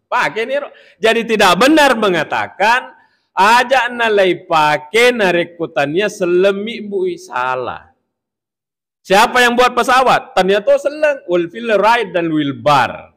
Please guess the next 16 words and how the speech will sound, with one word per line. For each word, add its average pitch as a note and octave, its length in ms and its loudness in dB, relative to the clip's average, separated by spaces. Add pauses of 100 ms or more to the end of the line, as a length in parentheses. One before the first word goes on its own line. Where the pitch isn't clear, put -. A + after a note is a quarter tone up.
(100)
Yang D3 280 -8
temukan D3+ 360 -4
itu F3+ 160 -10
orang F#3+ 220 0
Amerika. E3 580 -12 (920)
Jadi D#3+ 160 -2
mau G#3 220 0
naik G#3+ 180 -2
haji, A3 280 -2 (580)
aja G3 260 -4
lay G3+ 160 0
pakai. G#3 480 -4 (460)
Pakai A3+ 340 -4
mi C4 80 -12
kapal C4+ 240 -4
laut. C#4 380 -6